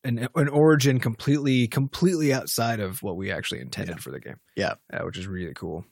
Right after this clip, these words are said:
Speaker 2: Yeah, and so just, it just kinda goes to show that with these games that are all about, you know, community and about creation and stuff, you know, they, they just kinda take on a life of their own in a way that is pretty remarkable, in a
Speaker 1: Mm-hmm.
Speaker 2: way that, you know, with something like, like Crashlands, everybody goes, goes through it and has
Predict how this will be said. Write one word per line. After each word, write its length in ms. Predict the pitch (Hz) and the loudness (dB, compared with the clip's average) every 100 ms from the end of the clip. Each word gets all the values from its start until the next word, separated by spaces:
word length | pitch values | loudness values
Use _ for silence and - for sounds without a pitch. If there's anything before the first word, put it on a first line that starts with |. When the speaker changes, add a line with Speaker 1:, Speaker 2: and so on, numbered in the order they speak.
| _ - | _ -6
Speaker 2:
Yeah, 240 | 98 65 | -4 -2
and 180 | 117 120 | -2 4
so 140 | 147 | 6
just, 180 | 147 165 | 6 6
it 80 | 180 | 8
just 160 | 170 | 6
kinda 200 | - 151 131 | 6 6 6
goes 140 | 127 | 4
to 80 | 113 | 2
show 200 | - 123 | 6 6
that 80 | 110 | 6
with 120 | 117 | 2
these 160 | 123 110 | 2 4
games 300 | 156 165 135 | 6 6 6
that 80 | |
are 80 | 127 | 6
all 100 | 120 | 6
about, 240 | 117 107 104 | 6 2 0
you 80 | |
know, 80 | 95 | -4
community 640 | 90 131 131 131 127 123 117 | -2 2 4 6 6 6 4
and 80 | |
about 240 | 104 90 85 | 2 -2 -2
creation 540 | 113 95 104 107 101 | 0 2 2 0 -2
and 140 | 92 90 | -2 -2
stuff, 520 | - 90 92 90 - | -2 -2 -2 -4 -4
you 60 | 98 | -4
know, 100 | 90 | -2
they, 160 | 95 | 0
they 140 | 139 160 | 4 4
just 160 | 156 | 4
kinda 140 | 156 123 | 2 2
take 200 | 135 113 | 2 2
on 80 | |
a 60 | 101 | 0
life 240 | 101 110 | 0 0
of 80 | 110 | -2
their 160 | 92 82 | -2 -2
own 160 | 98 | 0
in 100 | 113 | 0
a 60 | 95 | 0
way 260 | 92 92 98 | -2 -2 -2
that 240 | 90 80 | -2 -4
is 300 | 80 80 - - - | -4 -6 -8 -10 -2
pretty 180 | 147 110 | 0 0
remarkable, 680 | 98 90 90 107 135 147 131 | -2 -2 -4 0 4 4 4
in 80 | |
a 40 | 104 | 2
Speaker 1:
Mm-hmm. 80 | 101 | 0
Speaker 2:
way 120 | 101 | -2
that, 200 | 95 92 _ | -2 -6 _
you 80 | 113 | -4
know, 80 | 107 | 0
with 80 | 110 | 4
something 180 | 196 156 | 6 6
like, 180 | 117 - | 4 0
like 180 | 95 87 | -4 -2
Crashlands, 500 | - 151 139 117 113 | 2 4 4 2 2
everybody 280 | 151 160 151 | 4 6 6
goes, 220 | 139 120 107 - | 4 2 0 0
goes 180 | 123 | 0
through 200 | - 170 | 4 6
it 80 | 131 | 6
and 80 | 113 | 4
has 260 | 135 117 | 4 2